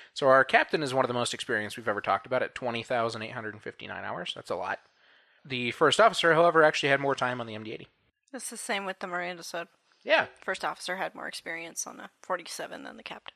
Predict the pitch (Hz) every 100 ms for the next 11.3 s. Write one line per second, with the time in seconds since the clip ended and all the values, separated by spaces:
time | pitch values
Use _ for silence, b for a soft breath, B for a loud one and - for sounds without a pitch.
0 | - 233 - _ _ - - _ _ _
1 | _ 160 - 226 214 214 185 - - 240
2 | 160 - 139 135 135 135 139 127 123 127
3 | 135 127 - - 135 120 131 123 165 214
4 | 139 120 131 - 131 123 - 127 123 -
5 | - 143 143 127 - 127 120 113 160 165
6 | 117 117 - 113 - 233 120 95 104 -
7 | _ _ _ _ _ _ _ _ _ -
8 | 202 202 220 - - 143 156 151 147 135
9 | - 139 135 131 - - - 196 196 135
10 | 127 - - _ - 180 - 135 113 -
11 | 85 85 156